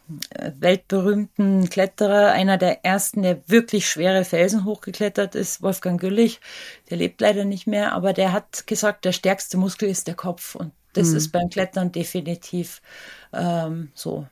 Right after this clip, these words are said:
Speaker 1: Denn wenn du Angst hast, wenn du Zweifel hast, wenn, ja, Selbstzweifel sind absolut, ja, nicht zu gebrauchen.
Speaker 2: War der
Speaker 1: Also,
Speaker 2: ein Freund von dir?
Speaker 1: ich habe ihn leider nie kennengelernt.
Speaker 2: Ach so, es klang jetzt gerade so, als hättet ihr euch
Speaker 1: Ist schon
Speaker 2: gekannt.
Speaker 1: lang her, ja. Mhm.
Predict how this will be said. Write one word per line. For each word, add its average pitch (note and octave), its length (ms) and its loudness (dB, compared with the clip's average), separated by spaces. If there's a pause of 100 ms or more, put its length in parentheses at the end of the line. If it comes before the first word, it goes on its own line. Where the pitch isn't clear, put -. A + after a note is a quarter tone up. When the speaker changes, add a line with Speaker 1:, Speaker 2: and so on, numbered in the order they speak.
(140)
Speaker 1:
Denn F3+ 100 -2
wenn F3+ 100 0
du E3 80 -2
Angst G3+ 440 2
hast, - 420 -4
wenn F3 180 0
du E3+ 320 -6 (880)
Zweifel F#3 600 0
hast, F3+ 420 -2
wenn, D3 200 -6
ja, G3 180 2
Selbstzweifel E3+ 960 2
sind - 320 -8
absolut, F3+ 960 -4 (440)
ja, D#3+ 300 -6 (180)
nicht F#3+ 240 -2
zu G3+ 80 -2
gebrauchen. D3 580 -2 (420)
Speaker 2:
War G#3 180 8
der G#3+ 120 8
Speaker 1:
Also, F#3+ 100 6
Speaker 2:
ein A3 80 2
Freund A3 280 2
von C4 160 2
dir? D4 180 -2 (140)
Speaker 1:
ich A3 160 -2
habe F#3+ 120 4
ihn F#3 60 2
leider E3+ 220 4
nie E3 160 -2
kennengelernt. D#3 640 -4
Speaker 2:
Ach E3 100 -4
so, D3+ 120 -8 (260)
es - 100 -20
klang D#3+ 240 0
jetzt D#3 160 -4
gerade D#3 240 -4
so, D#3 120 -6
als D#3 220 -8
hättet E3+ 240 -8
ihr E3 80 -4
euch E3 60 -2
Speaker 1:
Ist - 120 -6
schon E3 100 -4
Speaker 2:
gekannt. D#3+ 320 -2
Speaker 1:
lang - 20 -8
her, D#3+ 240 -8
ja. D#3+ 140 -12 (240)
Mhm. F3 300 -8